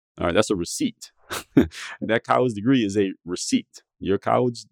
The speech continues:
diploma, or is it a diploma they give you, the degree, the paper that they give you that is framed up on your wall or in the wall of your parents' home? All right, that is a receipt. You paid for that.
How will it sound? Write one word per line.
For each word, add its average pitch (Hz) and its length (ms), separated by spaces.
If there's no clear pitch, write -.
diploma, 110 640
or 87 240
is 85 180
it 104 120
a 104 40
diploma 117 380
they 120 100
give 117 180
you, 120 120
the 90 100
degree, 110 400
the 104 80
paper 120 380
that 107 80
they 117 100
give 131 180
you 139 200
that 87 220
is - 140
framed 110 300
up 110 100
on 117 120
your 113 120
wall 120 320
or 92 160
in 90 100
the 82 80
wall 101 240
of 101 60
your 104 100
parents' 117 320
home? 127 260
All - 100
right, 82 80
that 120 140
is 113 100
a 104 60
receipt. 90 360
You 117 120
paid 131 300
for 85 100
that. 73 160